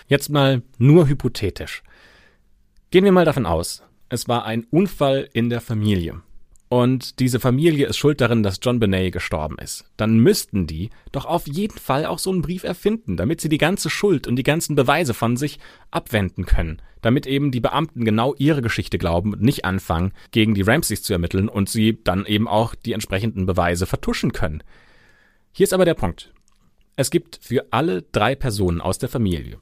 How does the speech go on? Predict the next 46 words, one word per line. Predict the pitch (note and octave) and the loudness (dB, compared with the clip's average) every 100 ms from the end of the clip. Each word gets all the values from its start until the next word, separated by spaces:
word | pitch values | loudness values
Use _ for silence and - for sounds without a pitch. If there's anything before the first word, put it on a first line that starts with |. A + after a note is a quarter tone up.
| - | -8
nochmal | F#2+ - - | -2 0 0
zur | C#3+ | -2
Erinnerung, | A2 F2 D2+ A#1+ - | -2 -2 -4 -12 -8
wir | F2 | -4
haben | F#2 F#2+ | -2 0
John | F2 E2 E2 | 0 0 0
Ramsey, | G2 - C#3+ | 0 -4 -6
ihr | A2 | -6
Vater, | - D2 - C3+ - _ | -8 -8 -6 -6 -8 _
Patsy | - F2 - - | -8 -8 -8 -4
Ramsey, | F#2 F#2+ A2+ D3 | -2 -2 -2 -4
ihre | A2 F#2 | -2 -2
Mutter, | E2+ - D3 | -2 -2 -2
die | D#3+ G2+ | -2 -4
auch | |
beim | G2 F#2+ F#2+ | 0 2 2
nine | F#2+ F#2 | 2 2
one | F#2 | 0
one | F2+ G#2+ | 0 0
angerufen | C3+ C#3+ C#3 - D#3+ | 0 0 0 -2 -8
hat, | - F2 | -8 -6
also | E2+ | -6
die | E2+ E2 - | -6 -8 -2
Hilfe | G2+ G#2+ C3+ | -2 -2 -4
angefordert | D3 - C#3 C#3+ - | -6 -4 -4 -4 -6
hat, | C#3+ - - - _ _ _ - | -10 -14 -20 -20 _ _ _ -4
und | C3 E3 D#3+ | 2 2 2
ihren | B2 G#2+ G#2 | 0 0 2
neunjährigen | G#2+ D3+ B2 A#2+ A#2+ G#2 | 2 2 0 0 -2 -4
Bruder | G#2 G#2+ G2+ | 0 0 0
Burke. | G2+ - D#2+ C#2 - - _ _ _ _ | -4 -6 -6 -6 -14 -20 _ _ _ _
Für | - - G#2+ | -6 -4 0
alle | D3+ F#3+ | 0 0
drei | G2+ F2 D#2+ G#2+ _ _ _ _ - | 0 -2 -2 -6 _ _ _ _ -6
gibt | C3+ C#3 | -6 -4
es | B2+ | -10
Punkte, | - A#2+ C3 - A#2+ A2+ | -6 -4 -4 -2 -2 -2
die | - G#2 G#2+ | -6 -6 0
dagegen | G#2 F#2 G#2 A#2 G#2 | 0 0 0 2 2
sprechen, | - - F2 - D#2+ - - | -2 -4 -4 -4 -10 -10 -6
dass | F2+ - | -6 -4
sie | |
das | E2 E2+ | -4 -4
gewesen | F2 F2 F2+ F2+ | -2 0 0 0
sein | E2+ D#2 | 0 -4
können. | - D2+ C#2 | -8 -10 -12